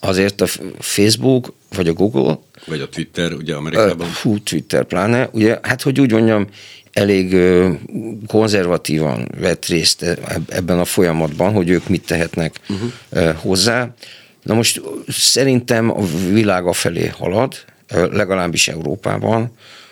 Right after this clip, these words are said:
Speaker 1: hogy itt, itt most vasz-, vannak és lesznek fejlemények. Tehát egyfelől az a fajta kizsákmányolás, amit ezek a nagy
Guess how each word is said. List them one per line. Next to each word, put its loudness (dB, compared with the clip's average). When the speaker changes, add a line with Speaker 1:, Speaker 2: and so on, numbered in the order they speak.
Speaker 1:
hogy 2
itt, -2
itt -6
most 0
vasz-, 0
vannak 0
és -2
lesznek -4
fejlemények. -6
Tehát -2
egyfelől 2
az 0
a 2
fajta 0
kizsákmányolás, -2
amit -6
ezek -4
a -4
nagy -2